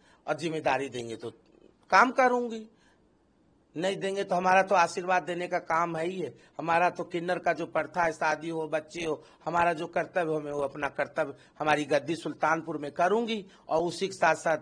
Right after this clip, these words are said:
पार्टी संगठन के लिए काम करूंगी। मेरा तो यही है,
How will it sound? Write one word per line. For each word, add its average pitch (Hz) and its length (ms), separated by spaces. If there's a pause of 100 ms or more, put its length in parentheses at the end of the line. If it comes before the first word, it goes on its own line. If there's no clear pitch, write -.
(500)
पार्टी 151 300
संगठन 147 480
के 131 120
लिए 139 120
काम 151 280
करूंगी। 165 480 (680)
मेरा 170 240
तो 190 440 (180)
यही 160 300
है, 196 340